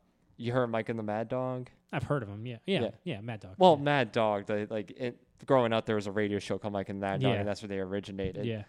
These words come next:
Speaker 1: They had probably one of the worst hot takes I've ever heard from, like, five or six years ago,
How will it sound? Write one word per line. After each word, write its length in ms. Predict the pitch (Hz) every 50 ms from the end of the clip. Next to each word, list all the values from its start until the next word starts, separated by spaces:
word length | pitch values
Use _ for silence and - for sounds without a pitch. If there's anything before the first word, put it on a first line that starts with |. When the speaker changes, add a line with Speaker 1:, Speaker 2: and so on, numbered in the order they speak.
| _ _ _ _ _ _
Speaker 1:
They 100 | 143 147
had 160 | 156 151 151
probably 260 | - 156 143 135 131
one 120 | 123 123 123
of 100 | 117 110
the 60 | 101
worst 280 | 110 113 113 - -
hot 180 | - 110 104 -
takes 200 | - 104 95 -
I've 120 | 107 101
ever 220 | 101 101 95 95 90
heard 440 | - 113 113 110 101 95 95 90 -
from, 160 | - 110 104
like, 160 | 98 95 -
five 200 | - 104 101 95
or 40 | 92
six 280 | - - 107 - -
years 240 | 104 104 104 101 95
ago, 400 | 104 98 - 65 67 71 113 -